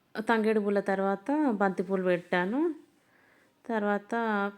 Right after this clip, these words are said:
సీత జడ పూలు. సీత జడ పూలు కూడా చాలా బాగా అనిపిస్తుంది. బతుకమ్మ అనగానే మనకు మెయిన్గా గుర్తొచ్చేది తంగేడు పూత,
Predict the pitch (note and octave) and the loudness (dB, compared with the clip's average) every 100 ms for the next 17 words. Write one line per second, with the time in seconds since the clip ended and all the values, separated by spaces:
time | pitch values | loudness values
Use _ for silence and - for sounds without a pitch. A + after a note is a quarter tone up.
0 | _ _ G#3 A3 G#3+ G#3 F#3+ F#3 F3+ F3+ | _ _ -10 -2 0 2 2 0 0 -2
1 | F3+ G#3 G3 F#3+ G3+ G3+ G#3 G3 G3+ G#3 | -2 -2 0 0 0 0 -2 0 -2 0
2 | F3+ F3+ F#3+ F#3 F3 F3 F3+ F#3+ F3+ F3+ | -2 0 0 0 0 -4 -4 -2 -2 -2
3 | - G3 G3 G3 G3 G#3 C4 C#4+ A3 G#3 | -2 0 0 -2 0 0 0 0 0 -2
4 | G3 F#3+ G3 G3 F#3+ F#3 F#3 F3+ - G#3 | -2 0 0 -2 0 -2 0 -2 -2 -2
5 | C#4+ F#4 - - _ _ - G#3 G3 G3+ | -2 -4 -6 -20 _ _ -2 -2 0 0
6 | G3 G3+ G#3 B3+ C#4+ | 0 0 -2 0 -2